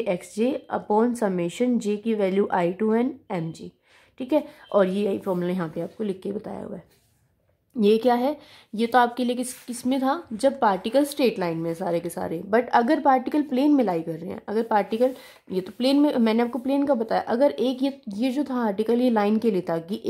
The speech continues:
एक सारे के सारे पार्टिकल एक लाइन में एक्ट कर रहे हैं, but अगर प्लेन में एक्ट कर रहे हैं तो प्लेन में एक्ट करेंगे तो उसका फॉर्मूला ये बन जाएगा। तो जो सेवन पॉइंट टू में है वो इंटीग्रेशन मेथड है, यहाँ पे सिंपल मेथड दे रखा है। ये मैं आपको सिर्फ बता रही हूँ, मैंने स-, अ, सीधा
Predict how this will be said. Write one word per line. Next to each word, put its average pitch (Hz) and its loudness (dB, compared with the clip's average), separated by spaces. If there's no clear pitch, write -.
एक 247 -2
सारे 214 2
के 247 -2
सारे 208 0
पार्टिकल 180 -4
एक 254 0
लाइन 196 2
में 175 -2
एक्ट 170 -6
कर 165 -10
रहे 165 -4
हैं, 180 -2
but 247 2
अगर 269 4
प्लेन 277 2
में 294 4
एक्ट 277 -6
कर 269 2
रहे 254 2
हैं 254 2
तो 247 -4
प्लेन 247 0
में 240 2
एक्ट 233 -4
करेंगे 202 0
तो 208 0
उसका 196 -4
फॉर्मूला 180 -2
ये 175 0
बन 175 -6
जाएगा। - -16
तो 247 2
जो 226 4
सेवन 254 2
पॉइंट 269 2
टू 262 0
में 247 0
है 233 0
वो 233 0
इंटीग्रेशन 175 -4
मेथड 208 -4
है, 247 2
यहाँ 226 2
पे 240 2
सिंपल 233 0
मेथड 170 -4
दे - -8
रखा 139 -10
है। 165 -14
ये 233 0
मैं 262 4
आपको 262 2
सिर्फ 294 4
बता 220 2
रही 226 2
हूँ, 339 0
मैंने 233 2
स-, 247 -8
अ, 196 0
सीधा 247 2